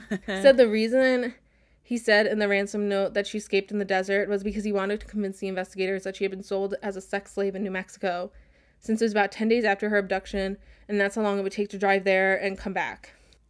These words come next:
Speaker 1: Oh, okay. Sure.
Speaker 2: So at this point, like, his relationship with Kimberly was starting to fall apart, and he was increasingly drinking more, and she wasn't a fan of kids. So he was gonna take his daughter and relo-,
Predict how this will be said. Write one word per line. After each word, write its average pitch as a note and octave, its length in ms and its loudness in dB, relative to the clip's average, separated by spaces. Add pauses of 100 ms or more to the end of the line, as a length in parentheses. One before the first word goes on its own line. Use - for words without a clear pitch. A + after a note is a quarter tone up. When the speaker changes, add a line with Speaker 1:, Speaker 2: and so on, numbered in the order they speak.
(360)
Speaker 1:
Oh, G#3+ 220 -16 (220)
okay. G3+ 460 -12 (1300)
Sure. F3+ 460 -8 (680)
Speaker 2:
So A#3 360 8
at G#3 120 0
this A3 140 2
point, C4+ 440 0
like, G3+ 240 2
his A3 180 -4
relationship G#3 540 0
with G#3+ 100 -8
Kimberly G3 340 0
was A3 100 -4
starting G3+ 300 -2
to G#3 60 -16
fall F#3 220 0
apart, F#3+ 340 0
and A3 100 -4
he G3+ 80 0
was G3 200 -6 (160)
increasingly G#3 580 0
drinking G3 400 -2
more, B3 220 2
and A3 200 0
she - 200 -6
wasn't G#3+ 240 4
a G#3+ 40 0
fan G3 180 2
of F#3 60 -4
kids. - 440 -4 (320)
So - 140 -2
he A3+ 100 2
was B3 100 -2
gonna C4 160 2
take A3+ 160 -4
his A3+ 120 -4
daughter F#3 240 -2
and G#3 180 2
relo-, G3+ 360 4